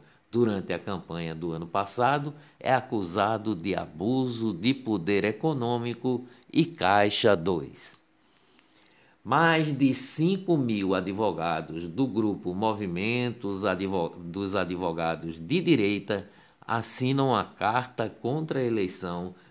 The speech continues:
de Rodrigo Pacheco ao Senado. Grupo acusa o presidente da casa de omissão diante do Judiciário.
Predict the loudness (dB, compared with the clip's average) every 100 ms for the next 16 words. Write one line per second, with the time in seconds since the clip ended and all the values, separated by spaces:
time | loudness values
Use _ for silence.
0 | -6 0 4 4 4 2 2 2 0 -2
1 | -2 0 0 0 -2 -2 -4 -6 -4 -4
2 | -6 -8 -18 _ _ -20 _ _ 0 4
3 | 4 2 0 0 2 2 2 0 2 0
4 | 0 -4 -4 -6 -6 -6 -2 0 0 2
5 | 2 4 2 0 0 0 0 2 0 -2
6 | -4 -4 -2 0 0 0 0 -2 -4 -6
7 | -8 -6 2 2 4 0 -2 -6 -4 -4
8 | -6 -12